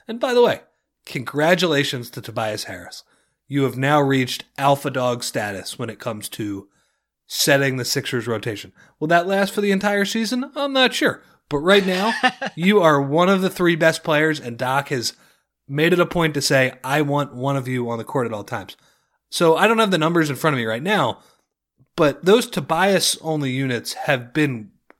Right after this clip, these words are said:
Speaker 1: good, but they've been good in a weird way. They've
Speaker 2: Yeah.
Speaker 1: been good because they're defending well.
Speaker 2: They're, they're, they're averaging ninety-eight points per one hundred possessions, which is
Speaker 1: But they're
Speaker 2: atrocious.
Speaker 1: but they're still on top because they're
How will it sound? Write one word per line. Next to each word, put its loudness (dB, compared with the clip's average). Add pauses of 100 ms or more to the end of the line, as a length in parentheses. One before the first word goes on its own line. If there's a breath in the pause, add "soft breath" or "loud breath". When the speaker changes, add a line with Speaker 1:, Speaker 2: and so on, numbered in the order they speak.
Speaker 1:
good, 4
but -6
they've -2
been -6
good 4
in 2
a -2
weird 2
way. 2
They've -8
Speaker 2:
Yeah. -2
Speaker 1:
been -12
good 0
because 0
they're -4
defending -6
well. -18 (120)
Speaker 2:
They're, 0
they're, -2
they're 0
averaging 0
ninety-eight -2
points -12
per -10
one -6
hundred -8
possessions, -10 (360)
which -2
is -2
Speaker 1:
But 0
they're 2
Speaker 2:
atrocious. -6 (300)
Speaker 1:
but -4
they're 4
still 4
on 4
top 0
because -4
they're -8